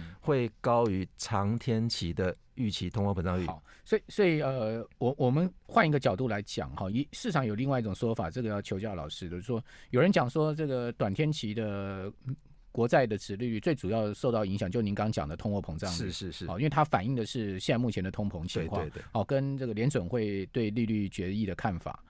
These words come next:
Speaker 1: 是。
Speaker 2: 那长天期呢，主要是反映这个经济的预期。
Speaker 1: 哎，对。
Speaker 2: 好，所以说呢，呃，这样子的说法是不是符合您刚才的这个基本的理论呢？
Speaker 1: 哎，其实我们可以看到说，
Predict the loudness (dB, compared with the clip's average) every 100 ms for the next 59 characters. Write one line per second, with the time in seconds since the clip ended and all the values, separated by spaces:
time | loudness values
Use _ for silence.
0 | -14 -12 -2 -2 -2 0 4 6 4 4
1 | 2 2 2 2 2 2 0 -2 0 -2
2 | -6 -16 -12 -8 -8 -2 -2 0 -4 -4
3 | -6 -4 -4 -4 -8 -10 -6 -6 -8 -6
4 | -4 4 4 6 2 2 -2 -6 -20 -16
5 | -6 -4 -4 -4 -6 2 4 4 0 -2
6 | -2 -2 -2 -4 -2 0 2 0 -2 -4
7 | -4 -2 0 -2 -2 -2 0 0 0 -2
8 | 0 -2 -4 -4 -4 -6 -8 -12 -16 -8
9 | -8 -8 -8 -4 -2 -2 -4 -6 -4 -6
10 | -8 -12 -20 -20 -20 -20 -8 -4 -2 -4
11 | -8 -20 -12 -4 -2 0 2 2 0 0
12 | -2 0 0 0 -2 2 2 2 2 2